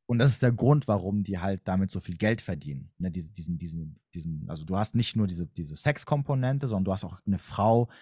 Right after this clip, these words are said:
die so tut halt, als ob sie deine Freundin wäre, ne? Die jeden Morgen dir schreibt, „Hey, wie geht's dir? Viel Spaß auf der Arbeit.“ Oder die sich auch mal ein bisschen deine Probleme anhört.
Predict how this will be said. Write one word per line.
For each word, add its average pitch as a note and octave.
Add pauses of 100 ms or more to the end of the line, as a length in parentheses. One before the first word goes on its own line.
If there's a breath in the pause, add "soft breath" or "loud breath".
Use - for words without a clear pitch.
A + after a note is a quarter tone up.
(440 soft breath)
die G#2+
so G2
tut -
halt, A2
als G2
ob G2
sie G2+
deine G2
Freundin A#2
wäre, D2
ne? F#2+
Die F#2
jeden G2
Morgen G2
dir F#2
schreibt, -
„Hey, G#2
wie E2
geht's G2
dir? G2 (200)
Viel -
Spaß E2
auf E2
der D2
Arbeit.“ G2+ (480 soft breath)
Oder G2
die F#2
sich G2
auch F2
mal F#2
ein -
bisschen F2+
deine F2+
Probleme F#2
anhört. C#2